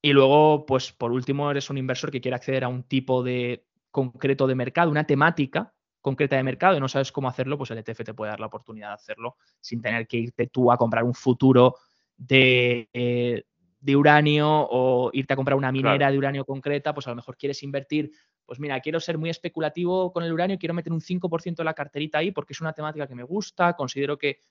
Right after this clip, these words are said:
Speaker 1: es necesario en el futuro y tal. Pues venga, cógete el ura o cógete el E T F Sprott y, y tienes ahí unas cuantas mineras de uranio, eh, las más grandes, eh, que te representan el E T F, ¿no? Pues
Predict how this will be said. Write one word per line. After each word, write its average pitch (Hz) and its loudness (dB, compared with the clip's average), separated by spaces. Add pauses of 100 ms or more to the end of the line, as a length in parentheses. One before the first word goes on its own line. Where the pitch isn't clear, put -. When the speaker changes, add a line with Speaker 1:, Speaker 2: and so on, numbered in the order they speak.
Speaker 1:
es 139 -8
necesario 135 -2
en 135 -2
el 131 -4
futuro 190 -2
y 147 -2
tal. 123 -2 (300)
Pues 110 -20
venga, 107 -10
cógete 117 -6
el 120 2
ura 139 6
o 120 -10
cógete 120 -12
el 120 -8
E - -6
T 120 -6
F 120 -6
Sprott 131 2 (420)
y, 123 -4
y 123 -6
tienes 123 -6
ahí 120 -2
unas 123 -4
cuantas 120 -4
mineras 120 -4
de 120 -4
uranio, 123 -4 (360)
eh, 113 -4
las 113 -6
más 120 0
grandes, 123 0 (100)
eh, 110 -6
que 123 -8
te 123 -6
representan 120 -2
el 117 -2
E 113 -2
T 107 -4
F, 107 -12
¿no? 147 -14 (420)
Pues - -14